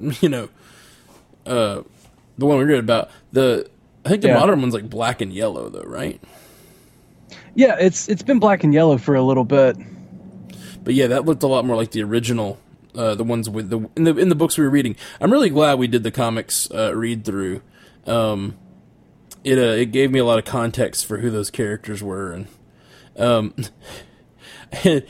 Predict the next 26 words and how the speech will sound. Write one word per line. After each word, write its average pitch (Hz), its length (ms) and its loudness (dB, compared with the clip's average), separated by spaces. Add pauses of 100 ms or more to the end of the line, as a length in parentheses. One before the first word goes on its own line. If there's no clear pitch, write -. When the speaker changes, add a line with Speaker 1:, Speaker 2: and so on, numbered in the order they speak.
(140)
Speaker 1:
you 143 120 4
know, 165 120 4
it 143 140 4
was 143 140 2
funny. 139 260 0
I, 135 180 0
we 135 160 2
talked 156 260 0
about 143 140 2
it 123 80 0
on 120 140 2
last 117 220 -2
week's 120 180 -6
cast 117 440 -2 (280)
about 113 380 0 (180)
how 131 160 0
I 117 100 2
had 131 140 2
a 117 60 -2
problem 123 680 -2
with 110 140 -6
Hank 117 260 -6
Pym 117 440 -4
naming 127 600 -2
the 127 200 -4
ants - 580 -2